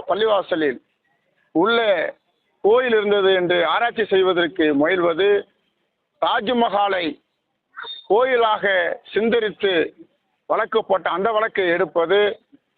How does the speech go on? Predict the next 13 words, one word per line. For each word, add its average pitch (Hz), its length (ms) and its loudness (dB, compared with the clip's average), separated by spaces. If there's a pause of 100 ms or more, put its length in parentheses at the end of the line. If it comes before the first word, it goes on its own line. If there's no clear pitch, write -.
(120)
நேற்று 226 300 -2 (120)
திருப்பரங்குன்றத்தில் 208 880 -2 (1300)
எல்லைக்கல் 226 560 -2
மேல் 214 240 2
தீபம் 233 300 2
ஏற்றுங்கள், 185 480 0 (400)
சிக்கந்தர் 233 460 -2
மலை 208 180 0
இருந்தாலும் 220 420 0
பரவாயில்லை 208 500 2 (120)
என்று 185 180 2 (120)
சொல்லக்கூடிய 190 500 0 (140)
நீதிபதிகள் 170 600 0